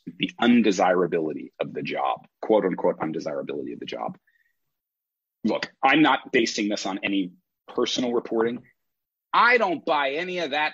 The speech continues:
for a second. Show me. I mean, to me, that, that is a journalist mentality being put onto a, a, a real world situation where they're not thinking about it from the right perspective.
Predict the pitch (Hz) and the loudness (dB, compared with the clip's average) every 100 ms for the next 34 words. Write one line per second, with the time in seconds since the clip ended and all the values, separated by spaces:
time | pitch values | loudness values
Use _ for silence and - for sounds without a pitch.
0 | - 135 95 - - - 151 - - _ | -6 -8 -8 -10 -18 -10 -8 -8 -18 _
1 | _ _ - - - 190 240 247 202 113 | _ _ -14 -12 -4 2 2 2 -2 -8
2 | 87 - - 156 156 - 240 294 165 151 | -10 -16 -10 -8 -8 -6 0 0 2 0
3 | - 156 170 139 143 113 123 120 110 110 | 2 0 0 -2 -4 -4 -6 -6 -8 -8
4 | 101 123 110 110 92 90 92 90 - 107 | -8 -4 -2 -2 -6 -8 -10 -6 -2 -2
5 | - 92 92 92 - 87 85 - 98 90 | -2 -6 -6 -8 -8 -8 -8 -6 -2 -2
6 | - _ 95 85 - - 95 90 104 180 | -4 _ -4 -4 -6 -2 -2 0 2 4
7 | 160 147 123 - 107 - 98 98 - 92 | 6 6 4 0 -2 0 2 2 0 -2
8 | 87 - 95 95 98 95 - - _ _ | -4 0 2 4 4 2 0 -10 _ _
9 | _ - 113 131 143 - 135 123 107 101 | _ 0 2 4 2 0 0 0 0 2
10 | 95 95 101 95 90 87 - 78 - 85 | 0 -2 -4 -2 -2 -4 -6 -10 -6 -6
11 | - - | -6 -12